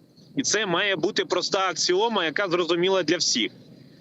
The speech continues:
Тому що будь-які дискусії на цю тему, вони послаблюють українську позицію, розумієте? Послаблюють, а не посилюють. І це проблема, якщо ми не розуміємо того, що відбувається послаблення.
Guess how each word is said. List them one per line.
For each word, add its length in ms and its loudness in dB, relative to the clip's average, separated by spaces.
Тому 200 -2
що 180 -2
будь-які 480 -2
дискусії 600 0
на 140 0
цю 160 0
тему, 380 -2
вони 220 0
послаблюють 800 0
українську 500 -2
позицію, 500 0
розумієте? 480 0
Послаблюють, 760 0
а 60 0
не 120 0
посилюють. 640 0
І 60 0
це 160 -2
проблема, 640 0
якщо 280 0
ми 100 2
не 100 0
розуміємо 640 2
того, 340 -2
що 140 -2
відбувається 600 0
послаблення. 920 0